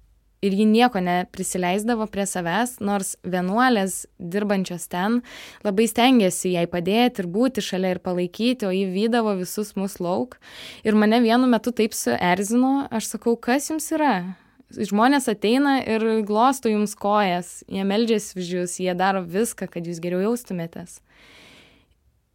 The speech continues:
Ir jie apsiverkė, sakydama, kad aš pavargau stengtis pasveikti.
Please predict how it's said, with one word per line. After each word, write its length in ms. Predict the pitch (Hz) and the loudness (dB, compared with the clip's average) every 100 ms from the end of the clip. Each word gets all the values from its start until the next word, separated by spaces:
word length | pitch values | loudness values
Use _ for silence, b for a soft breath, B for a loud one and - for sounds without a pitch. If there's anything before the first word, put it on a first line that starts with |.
| _ | _
Ir 80 | 214 | 2
jie 120 | 220 | 6
apsiverkė, 760 | 226 - - 208 226 240 - 233 233 240 | 4 2 -2 0 2 0 0 2 2 0
sakydama, 680 | - 208 202 214 208 214 214 | -4 -4 -4 -4 0 0 -2
kad 340 | 214 202 185 - _ | -2 -4 -6 -12 _
aš 300 | - 190 208 | -6 -4 -4
pavargau 640 | - 220 196 180 180 202 214 | -6 -4 -4 -2 -2 0 -2
stengtis 640 | - 180 175 202 202 - | -6 -6 -4 -4 -6 -12
pasveikti. 800 | 190 180 180 196 208 208 - 185 | -12 -10 -4 0 0 -4 -16 -20